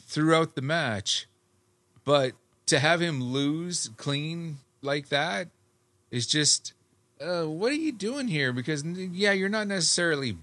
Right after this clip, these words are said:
burying him, but I'm just getting the feeling like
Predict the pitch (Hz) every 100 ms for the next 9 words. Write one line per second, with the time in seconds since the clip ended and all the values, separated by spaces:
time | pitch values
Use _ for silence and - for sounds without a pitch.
0 | - 113 110 170 208 117 101 98 92 90
1 | 87 95 101 _ 120 110 107 _ _ _
2 | _ _ 123 135 135 156 170 170 160 131
3 | - 151 151 147 139 123 117